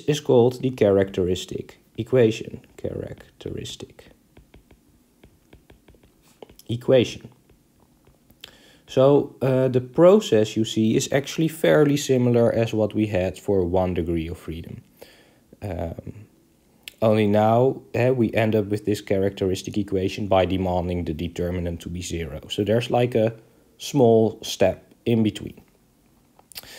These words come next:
Now, in general, we see here that this is a,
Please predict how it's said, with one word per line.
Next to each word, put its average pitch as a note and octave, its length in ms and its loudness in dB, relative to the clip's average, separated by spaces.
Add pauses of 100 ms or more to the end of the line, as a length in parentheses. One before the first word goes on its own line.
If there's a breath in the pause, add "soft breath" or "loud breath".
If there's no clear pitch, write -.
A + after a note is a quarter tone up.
(160 loud breath)
Now, C#3 220 2
in C#3+ 140 2
general, D#3 500 8
we C3 140 2
see F3 260 0
here D3+ 220 4
that B2 180 6
this C3+ 220 2
is B2 180 0
a, G#2+ 380 4